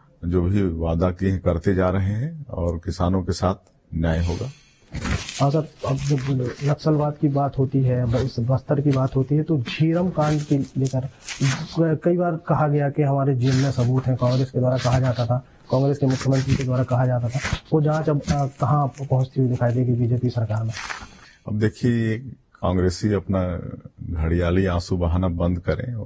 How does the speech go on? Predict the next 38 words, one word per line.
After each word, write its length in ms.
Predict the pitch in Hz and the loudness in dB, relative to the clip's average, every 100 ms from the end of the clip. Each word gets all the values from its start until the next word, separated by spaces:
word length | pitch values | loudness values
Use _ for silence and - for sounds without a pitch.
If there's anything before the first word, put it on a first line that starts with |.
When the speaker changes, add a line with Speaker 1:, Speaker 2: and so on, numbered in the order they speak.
| - - | -8 -2
Speaker 1:
पाँच 180 | 85 | -2
साल 240 | - 92 90 | 0 0 0
उनकी 220 | 90 90 | -2 -2
सरकार 500 | 85 78 73 82 87 | -2 -4 0 0 0
थी, 280 | - 80 - _ _ _ _ _ _ _ _ _ | -4 -12 -12 _ _ _ _ _ _ _ _ _
उसके 260 | 87 - 92 | -8 -2 0
पहले 460 | 85 87 92 95 85 - - _ - _ _ - | 2 2 2 2 0 -6 -16 _ -20 _ _ -4
जो 440 | 85 90 82 - - | 0 2 0 -4 -10
मुख्यमंत्री 600 | - 78 - 85 82 90 92 | -4 -2 0 0 0 0 -2
थे, 320 | - 92 85 | 0 -2 0
उस 240 | 90 85 | -4 -4
समय 220 | 87 87 | -2 0
वो, 400 | 87 85 80 80 - _ - - _ _ | 0 0 -2 -6 -14 _ -20 -20 _ _
अ, 60 | 76 | -6
विरोध 480 | 73 80 85 92 95 | -2 2 2 2 2
में 180 | 95 | 0
थे, 200 | - - | 0 -2
तो 140 | 92 92 | -2 -4
कहते 360 | - 85 - | -2 -2 -2
थे 180 | 82 92 | 0 -2
कि 120 | 90 | -2
सबूत 400 | 85 - 80 90 - 80 | -4 0 0 0 -2 -10
हमारे 380 | 80 85 87 | -2 0 2
जेब 260 | 82 85 87 | 2 0 2
में 180 | 90 90 | 2 0
है, 220 | 85 - - _ _ _ _ _ | 0 -6 -14 _ _ _ _ _
जबकि 320 | 82 80 - 92 | -2 -2 0 -2
पाँच 280 | - 90 | 0 -2
साल 200 | 87 92 | 0 -2
वो 60 | 87 | -2
सरकार 460 | - 78 73 87 90 | -2 -4 0 0 2
में 140 | 90 | 0
रहे, 300 | 87 92 87 - | 0 0 -2 -4
मुखिया 360 | 82 78 - 85 | -6 -4 -2 0
के 120 | 101 | 0
रूप 220 | 92 90 | -2 -2
में 140 | 95 87 | -2 0
रहे, 260 | 85 90 | 0 -2